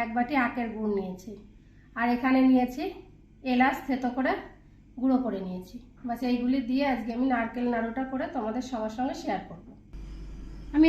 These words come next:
এখানে একটা কড়াই নিয়েছি, এবার কড়াইতে নারকেল কুড়ানোটা দিয়ে দেবো। এবার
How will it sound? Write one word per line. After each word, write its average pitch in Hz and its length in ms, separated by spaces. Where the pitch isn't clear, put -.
এখানে 311 280
একটা 339 160
কড়াই 294 280
নিয়েছি, 320 340
এবার 311 140
কড়াইতে 294 320
নারকেল 277 460
কুড়ানোটা 285 540
দিয়ে 269 240
দেবো। 277 180
এবার 320 160